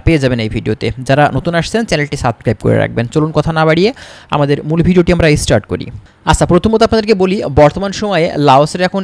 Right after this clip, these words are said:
ই ভিসা হচ্ছে নাকি স্টিকার ভিসা হচ্ছে? তো আপনাদেরকে আমি ক্লিয়ার করে বলতে চাই, বর্তমান সময়ে যারা কাজের জন্য যাবেন, তাদের কিন্তু অবশ্যই স্টিকার ভিসা হবে, ঠিক আছে? আর এটা হবে হচ্ছে দুই মাসের জন্য। আহ,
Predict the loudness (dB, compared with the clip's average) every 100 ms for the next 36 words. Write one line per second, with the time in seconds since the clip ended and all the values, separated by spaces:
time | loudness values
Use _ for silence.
0 | -4 -2 0 2 2 0 -4 -6 -6 -8
1 | -6 -4 -2 -2 -4 -4 -4 -4 -6 -4
2 | -4 -4 -2 -2 -2 -8 -6 -6 -6 -2
3 | 0 2 2 2 2 0 0 -2 -2 2
4 | 2 2 -2 -2 -2 0 0 0 0 0
5 | 0 0 -2 -2 -2 -4 -6 -18 -20 -8
6 | -4 -4 -6 -8 -4 -2 -4 -4 -6 -6
7 | -8 -6 -2 -2 -2 -4 -6 -6 -8 -10
8 | -4 0 0 -2 -4 0 0 0 -2 0
9 | 0 2 2 2 0 -4 -6 -8 2 2
10 | 2 -2 -4 -6 -8 -8 -10 -14 -20 -20
11 | -2 0